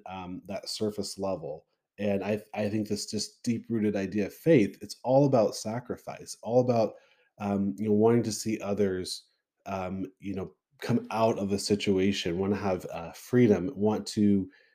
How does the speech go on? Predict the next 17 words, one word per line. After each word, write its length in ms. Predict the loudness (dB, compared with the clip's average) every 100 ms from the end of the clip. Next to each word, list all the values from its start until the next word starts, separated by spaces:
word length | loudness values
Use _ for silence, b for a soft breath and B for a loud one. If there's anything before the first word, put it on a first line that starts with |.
| b
see 200 | -4 4
the 100 | 6
best 420 | 6 6 4 0
in 80 | -2
others. 320 | -2 -2 -6
And 120 | -4 2
really, 380 | 4 4 4 0
you, 220 | -6 -6 -6
you 100 | -8
start 260 | -2 -2 -2
getting 260 | -4 -4
down 380 | -6 -6 -6 -8 -12 _ _ -10
to 60 |
that, 240 | -6 -6 -8 _ -10
that 260 | -10 -8
depth. 440 | -6 -6 -8 _ _ -10
Um, 500 | -6 -6 -6 -8